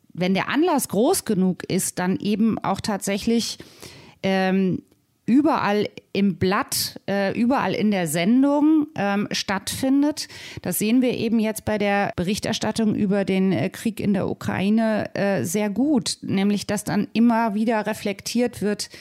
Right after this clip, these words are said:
auf welcher Basis, ähm, sind denn die Informationen und sei es erstmal nur mit dem Satz, äh,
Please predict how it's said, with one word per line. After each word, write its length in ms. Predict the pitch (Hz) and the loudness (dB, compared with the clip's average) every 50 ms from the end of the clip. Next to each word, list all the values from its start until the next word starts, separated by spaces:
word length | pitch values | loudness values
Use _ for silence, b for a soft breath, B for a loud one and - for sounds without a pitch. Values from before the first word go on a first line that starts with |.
| B B B B B B B B | B B B B B B B B
auf 200 | - 185 190 - | -4 -4 -2 -2
welcher 280 | - 196 202 - 233 196 | -2 -2 -2 -2 -2 -2
Basis, 800 | 180 - 170 160 170 214 233 214 247 240 - - - - - B B B B B B B B B B _ _ | -2 -2 0 0 0 0 0 0 0 0 0 -2 -4 -6 -8 B B B B B B B B B B _ _
ähm, 460 | - 190 190 185 185 185 190 185 - | -4 -2 0 0 2 2 2 0 0
sind 300 | - 165 208 254 277 269 | 0 0 2 4 4 4
denn 180 | 269 220 208 190 | 2 2 2 0
die 100 | 185 156 | 0 0
Informationen 680 | 131 196 196 214 196 185 185 185 - - 214 208 202 | -2 -2 -2 0 0 0 -2 -2 -2 -2 0 0 2
und 160 | 208 196 190 | 2 0 0
sei 300 | - 185 180 185 208 247 | 0 0 0 2 2 2
es 140 | 277 269 - | 2 0 -2
erstmal 500 | - - - 202 233 - - 247 226 220 | -2 -2 -2 -2 -2 -2 -2 0 0 2
nur 200 | 220 220 226 220 | 2 2 2 2
mit 200 | 226 220 220 - | 2 2 0 0
dem 380 | 214 214 208 202 208 208 202 - - _ - - | 0 2 2 2 2 2 0 -2 -6 _ -10 -6
Satz, 560 | - 170 190 190 214 - - - - - - - | -4 -2 -2 -2 -2 -4 -4 -4 -4 -4 -4 -4
äh, 360 | - 190 190 190 190 190 190 | -2 -2 0 0 0 -2 -2